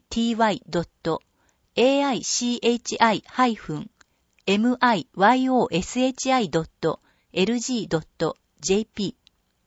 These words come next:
今月のアンケート。今月号の三好インフォメーションで、特に興味のある記事を教えてください。正解者の中から抽選で十人に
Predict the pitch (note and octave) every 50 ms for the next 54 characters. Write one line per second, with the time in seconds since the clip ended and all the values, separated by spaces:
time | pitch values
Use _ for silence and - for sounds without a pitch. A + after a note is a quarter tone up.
0 | _ _ _ _ _ _ _ _ - - B3 C#4+ D4 C#4 C4+ C#4 C4+ - B3+ B3
1 | B3 A#3+ - - B3 C4+ B3 A3 - - F3 E3 D#3+ _ - - - - _ _
2 | _ _ _ _ _ _ _ _ _ _ _ _ _ _ _ _ _ _ _ -
3 | - B3 C4 C#4+ D4 D#4 D#4 - D#4+ D#4 D4+ C#4 A#3+ G3 F3+ F3 F3 F3 F#3 G3+
4 | - - G3+ G3+ G#3 A3 G3+ A#3+ A3+ A3 A#3 A3+ A#3+ - - F#3+ F#3 F3+ E3+ D#3
5 | E3 E3+ F3+ _ _ _ _ _ _ _ _ - E4 E4 - C#4+ A#3+ G#3 - -
6 | C4 C4+ C4 A#3 G#3+ F#3+ F#3 F3+ F3+ F3+ - - - B3 A3+ - G#3+ F#3 D#3+ D#3+
7 | - - F#3 F3 F3 - F3+ - F3+ E3+ F3 F3 - F#3 E3 D#3+ D3+ _ _ _
8 | _ _ _ _ _ _ _ _ _ _ _ _ _ _ - - - C#4 C#4+ D4
9 | - - D4+ D4+ D4 - A#3 G#3 F#3+ F#3 - G3 - F#3 - - E3+ E3 E3 E3
10 | - _ _ - - C#4 C#4+ C#4 - C#4+ C#4 C4 B3 B3+ A#3 F#3 G#3+ C4+ C#4+ C#4
11 | A#3 G#3+ G3+ F3+ E3 D#3 D#3 D#3 D#3+ -